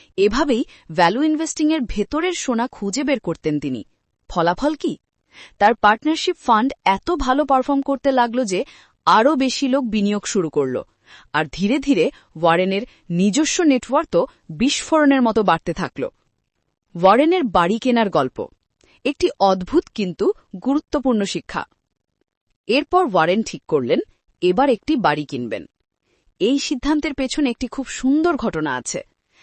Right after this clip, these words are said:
একবার বার্কশায়ারের একটি মিটিংয়ে কেউ ওয়ারেনকে জিজ্ঞেস করেছিল, "আপনি এত দেরিতে বাড়ি কিনলেন কেন?"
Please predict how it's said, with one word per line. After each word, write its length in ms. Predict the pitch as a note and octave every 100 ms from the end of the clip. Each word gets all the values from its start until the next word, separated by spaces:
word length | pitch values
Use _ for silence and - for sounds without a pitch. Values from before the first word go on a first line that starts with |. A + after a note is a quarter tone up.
| - _ -
একবার 340 | G#3+ G#3+ D#4+
বার্কশায়ারের 760 | A3+ E3 F#3 - - C4+ C#4 D4
একটি 220 | C4 C#4+
মিটিংয়ে 480 | A3+ G3+ C#4 A3+ D3 - _ -
কেউ 240 | C4 E4+
ওয়ারেনকে 380 | C#4+ C4 C4+ C4
জিজ্ঞেস 340 | G3 D#3 G#3
করেছিল, 440 | - B3+ - A3 G#3+ - _ _ _ _ _
"আপনি 280 | A3+ C#4 E4+
এত 140 | F#4
দেরিতে 460 | D4 A3 A#3+ C#4+ F4
বাড়ি 220 | D#4 D4+
কিনলেন 320 | D#4 D4+ D#4
কেন?" 200 | D4 C#4+